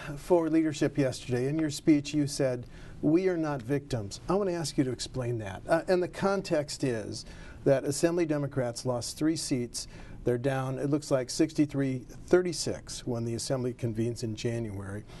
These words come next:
You're running for the top job as, uh, as Assembly Democratic leader.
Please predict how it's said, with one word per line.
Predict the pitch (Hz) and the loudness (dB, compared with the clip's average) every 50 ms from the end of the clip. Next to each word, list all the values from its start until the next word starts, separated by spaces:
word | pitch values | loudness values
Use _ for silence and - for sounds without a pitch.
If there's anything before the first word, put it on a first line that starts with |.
| - - - - | -14 -14 0 4
You're | 147 156 175 | 6 6 6
running | 185 185 180 185 170 | 6 4 0 -2 -2
for | - 165 | -2 -2
the | 147 143 | -2 -2
top | 139 - 147 143 143 139 - - - - | 0 0 0 0 0 -2 -6 -12 -8 0
job | - 139 131 131 131 120 | 2 2 2 2 0 -2
as, | 123 123 120 - - | -2 -4 -4 -6 -6
uh, | - 139 123 113 104 113 110 - - - | -4 -4 -4 -4 -4 -6 -10 -12 -10 -8
as | 147 135 131 135 120 117 - | -6 -4 -4 -4 -4 -4 -4
Assembly | - 127 113 - - 143 139 135 131 123 | -4 -4 -4 -2 -2 0 0 0 0 -2
Democratic | 135 127 123 117 - 131 127 120 117 - | -2 -4 -4 -4 -2 -2 -2 -2 0 2
leader. | 156 165 175 170 175 170 160 | 4 4 4 4 2 0 -2